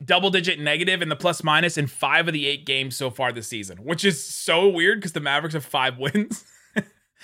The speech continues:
And so he's been, like, it's just been so strange 'cause they've had a couple games where, where Brunson and the bench will come in and that's when they'll retake the lead. So it's just all been, it's been wonky. It's been weird with Luka. His struggle so far this season has really surprised me.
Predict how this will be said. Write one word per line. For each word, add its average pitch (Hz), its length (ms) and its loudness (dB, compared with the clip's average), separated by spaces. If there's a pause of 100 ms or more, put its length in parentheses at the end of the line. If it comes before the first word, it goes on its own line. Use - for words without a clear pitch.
(260)
And 156 160 0
so 147 220 0
he's 180 260 -2
been, 175 320 0 (380)
like, 165 140 0
it's 208 180 0
just 254 180 -2
been 220 160 2
so 170 320 0
strange 170 400 -2
'cause 143 120 -4
they've 165 140 4
had 165 120 4
a 151 40 0
couple 165 220 -2
games 151 320 -2
where, 147 180 0
where 139 200 -2
Brunson 143 420 -2
and 135 80 -4
the 120 60 -4
bench 143 420 0
will 131 180 0
come 135 280 -4
in 131 180 0
and 113 140 -8 (240)
that's 139 240 0
when 139 100 -4
they'll 131 160 0
retake 127 400 -4
the 120 80 -10
lead. 113 380 -4 (340)
So 156 100 -8
it's 190 220 0
just 254 220 -6
all 170 240 4
been, 135 340 -2
it's 139 140 -4
been 120 260 -4
wonky. 165 480 -4
It's 139 140 -8
been 113 260 -8
weird 170 300 2
with 160 160 -6
Luka. 143 420 0 (220)
His 151 180 -2
struggle 165 300 0
so 160 140 -4
far 143 180 2
this 127 100 -4
season 131 260 -2 (120)
has 120 180 -6
really 127 180 -2
surprised 107 480 -8
me. 90 220 -16